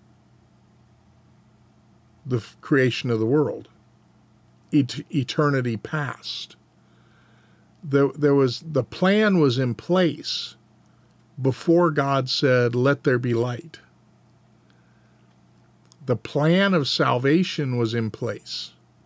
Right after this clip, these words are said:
All of history was in place.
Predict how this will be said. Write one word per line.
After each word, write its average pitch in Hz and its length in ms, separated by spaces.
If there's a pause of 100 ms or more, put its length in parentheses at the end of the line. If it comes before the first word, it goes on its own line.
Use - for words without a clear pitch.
(1000)
All 180 400
of 131 220
history 143 580
was 110 320
in 113 160
place. - 640